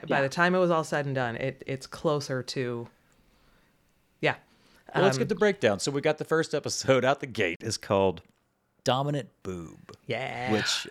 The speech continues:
Speaker 3: as
Speaker 2: Yeah.
Speaker 3: far as a title goes, is just my favorite 'cause of, you know, boobs.
Speaker 2: Well, it was interesting 'cause we knew that we wanted to have guest directors,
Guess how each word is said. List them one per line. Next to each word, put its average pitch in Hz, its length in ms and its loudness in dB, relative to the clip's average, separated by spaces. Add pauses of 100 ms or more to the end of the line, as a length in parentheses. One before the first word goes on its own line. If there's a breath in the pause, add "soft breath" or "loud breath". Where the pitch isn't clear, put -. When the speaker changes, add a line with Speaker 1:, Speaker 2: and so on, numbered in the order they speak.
Speaker 3:
as 123 180 4
Speaker 2:
Yeah. - 80 0
Speaker 3:
far 90 140 6
as 143 80 2
a 104 60 -2
title 90 420 -4
goes, - 380 -14
is 87 100 -14
just 123 200 -12 (260)
my 90 140 -8
favorite 90 400 -4
'cause 87 140 -6
of, 87 160 -6 (220)
you 104 100 -6
know, 71 140 -10 (160)
boobs. - 360 -4 (760)
Speaker 2:
Well, 302 160 6
it - 20 8
was 294 120 4
interesting 320 480 4
'cause 247 140 2
we 262 80 6
knew 269 160 4
that 339 100 4
we 277 120 2
wanted 233 260 4
to 220 60 4
have 208 240 2
guest 190 240 2
directors, 160 680 0